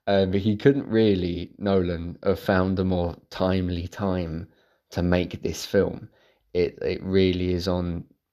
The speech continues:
a, a lot of people's minds at the moment. And, uh,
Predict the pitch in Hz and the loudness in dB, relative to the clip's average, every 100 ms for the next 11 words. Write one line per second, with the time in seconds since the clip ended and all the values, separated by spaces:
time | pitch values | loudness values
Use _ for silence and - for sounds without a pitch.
0 | _ _ _ _ - - - _ 104 101 | _ _ _ _ -12 -12 -12 _ 4 6
1 | - - 98 92 90 95 90 90 85 - | 4 0 -4 -4 -2 0 0 -2 -6 -8
2 | 87 87 90 90 - _ - _ _ _ | -4 -4 -2 -4 -8 _ -20 _ _ _
3 | 90 90 90 90 95 92 90 | 2 2 2 0 2 4 2